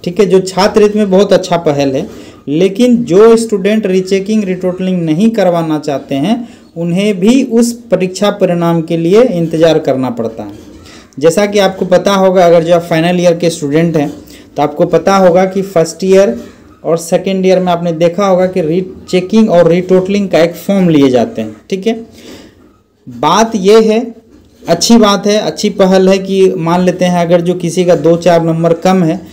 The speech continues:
तो उन्हें रिटोटलिंग या रीचेकिंग में pass कर दिया जाता है।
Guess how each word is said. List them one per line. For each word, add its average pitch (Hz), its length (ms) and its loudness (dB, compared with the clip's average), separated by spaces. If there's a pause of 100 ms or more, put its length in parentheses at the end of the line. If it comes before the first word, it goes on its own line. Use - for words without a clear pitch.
(220)
तो 165 60 2
उन्हें 170 220 2
रिटोटलिंग 170 560 0
या 170 80 6
रीचेकिंग 170 500 -2
में 170 180 -4
pass 156 240 -2
कर 147 160 -2
दिया 135 220 2
जाता 120 320 0
है। 117 120 -8